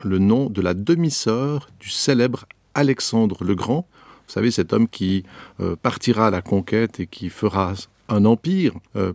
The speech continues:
plus tard, à l'époque romaine, cette ville va profiter, elle est en fait près du, d'un axe, euh,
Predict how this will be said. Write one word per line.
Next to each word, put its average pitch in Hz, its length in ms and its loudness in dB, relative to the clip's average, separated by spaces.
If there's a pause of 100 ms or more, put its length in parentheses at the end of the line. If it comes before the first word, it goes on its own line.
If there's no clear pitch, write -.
plus 143 160 4
tard, 160 180 6
à 127 40 6
l'époque 117 320 4
romaine, 151 360 2
cette 101 200 -4
ville 127 240 0
va 92 260 -2
profiter, 107 880 -4 (200)
elle 87 80 -8
est 92 160 -10
en 90 80 -4
fait - 260 -4
près - 220 -4
du, 90 260 -4 (300)
d'un 92 180 4
axe, - 460 0
euh, 90 180 -2